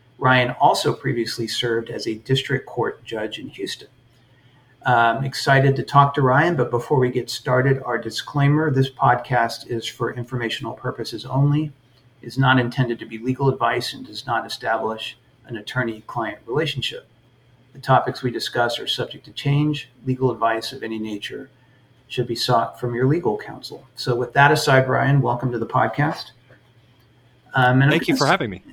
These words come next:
Speaker 1: Yeah, great. I'm gonna start, uh, by anticipating a question that's, that some listeners might have, and that is we're talking today about civil I P law, and, and you've forged a very successful career in criminal law.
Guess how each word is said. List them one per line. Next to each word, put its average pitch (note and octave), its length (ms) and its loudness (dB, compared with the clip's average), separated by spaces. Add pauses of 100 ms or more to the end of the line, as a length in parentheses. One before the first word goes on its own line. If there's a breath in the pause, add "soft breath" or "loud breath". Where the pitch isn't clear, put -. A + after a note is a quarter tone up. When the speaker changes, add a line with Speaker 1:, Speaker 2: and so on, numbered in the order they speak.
(100)
Speaker 1:
Yeah, E3+ 260 -2
great. C#3+ 280 2
I'm B2 160 2
gonna E3+ 220 -2
start, - 540 2 (160)
uh, B2+ 120 4
by B2 160 4
anticipating A#2+ 1080 -2
a - 240 -12
question B2 540 -2
that's, A2 240 -14
that A2+ 200 -4
some B2+ 280 0
listeners A2 480 -10
might G#2+ 180 -10
have, G#2+ 300 -2
and C3 360 -6
that A#2+ 140 -6
is A2+ 160 -4
we're A2+ 80 -8
talking A2+ 380 -2
today G#2+ 260 -6
about G#2 380 -4
civil - 360 -6
I F2+ 120 -6
P - 280 -4
law, G#2 300 -2
and, G#2 160 -6 (720 soft breath)
and B2 160 -6
you've B2 220 2
forged A#2 380 -2
a G#2+ 40 -16
very A2+ 280 0
successful - 800 -4
career A2 520 -6
in G#2+ 140 -8
criminal A#2+ 400 -2
law. B2 320 -8